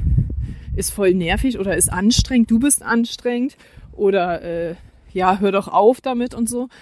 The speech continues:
Und dann hab ich so gedacht, ja, okay, dann ist es wohl nicht so richtig. Und hab's dann auch sein gelassen. Und dann hatte ich immer meinen riesigen Freundeskreis in Berlin, ja.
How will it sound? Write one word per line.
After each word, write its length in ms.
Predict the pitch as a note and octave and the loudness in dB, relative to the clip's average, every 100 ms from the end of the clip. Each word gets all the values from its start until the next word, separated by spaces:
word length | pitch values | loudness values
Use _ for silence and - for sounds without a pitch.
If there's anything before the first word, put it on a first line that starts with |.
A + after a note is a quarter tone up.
| - - | -20 -20
Und 220 | - A3 G#3+ | -2 2 4
dann 180 | A3 | 4
hab 120 | A#3+ A#3 | 2 0
ich 100 | - | -2
so 100 | A3 | -4
gedacht, 280 | G#3+ G#3+ | -6 -4
ja, 160 | A3 G3 | -2 -2
okay, 420 | F#3 - F#3+ E3+ | 0 2 4 2
dann 180 | F#3 F3 | -2 -4
ist 140 | F3 | -6
es 160 | F#3 - | -8 -6
wohl 220 | F3 F3+ | -2 0
nicht 200 | F3 E3+ | 0 -2
so 180 | - E3 | 0 0
richtig. 600 | - D#3 - - - - _ - - | -2 -8 -8 -12 -14 -18 _ -20 -12
Und 160 | - A3+ | 0 0
hab's 200 | B3 - | 0 -2
dann 120 | A#3+ | -2
auch 140 | - | -2
sein 340 | A3+ F3 F#3+ G3+ | -2 2 2 0
gelassen. 520 | E3 - - - - _ - - - | -4 -8 -10 -12 -14 _ -8 -4 -2
Und 120 | G3+ | 2
dann 160 | G#3+ C4+ | 4 4
hatte 160 | D#4+ | 0
ich 100 | A#3+ | -2
immer 220 | D3 A#3 | -4 -4
meinen 260 | A#3 G#3+ G#3 | -2 -2 -2
riesigen 460 | G3 A3 G#3+ G#3 F3+ | 0 0 0 0 -2
Freundeskreis 680 | - G3+ B3+ - - A#3+ | -4 -2 -2 -4 -6 -4
in 140 | - A3+ | -2 -2
Berlin, 400 | A3+ A3 A#3+ D4+ | -4 -4 -6 -8
ja. 280 | G3 F#3 | -8 -8